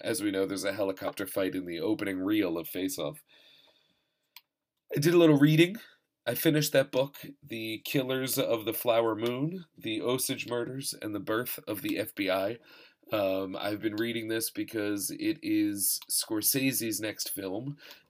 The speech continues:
and it is more of the Brendan Fraser, uh, renaissance that we're currently going through. That, uh, oh man, wouldn't it, wouldn't it suck if he came back and got canceled? He seems like such a heart of gold, so I don't buy it, but,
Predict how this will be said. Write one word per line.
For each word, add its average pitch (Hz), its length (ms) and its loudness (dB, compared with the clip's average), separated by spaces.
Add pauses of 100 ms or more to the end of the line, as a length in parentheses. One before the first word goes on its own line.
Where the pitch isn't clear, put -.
and 95 300 0
it 104 160 0
is 98 380 -2 (160)
more 123 600 4
of 107 280 0
the 110 140 -6
Brendan 120 520 -2
Fraser, 113 800 0 (520)
uh, 104 160 4
renaissance 131 640 2
that 92 160 2
we're 107 180 0
currently 113 400 -4
going 110 300 0
through. 117 400 -4 (460)
That, 104 320 0
uh, 92 380 2
oh 98 140 -2
man, 90 160 -10
wouldn't 135 260 -2
it, 123 60 -10
wouldn't 175 220 0
it - 60 -8
suck 107 360 2
if 98 60 -10
he 98 100 -8
came 98 240 -4
back 90 160 -4
and 92 100 -14
got 87 160 -10
canceled? 85 500 -8 (280)
He 127 80 -10
seems 147 260 2
like 139 80 0
such 131 220 -2
a 101 80 -4
heart 101 180 0
of 95 100 -4
gold, 90 280 -2
so 98 100 -4
I 92 40 0
don't 82 180 -6
buy 82 180 4
it, 78 160 -4
but, 82 200 -10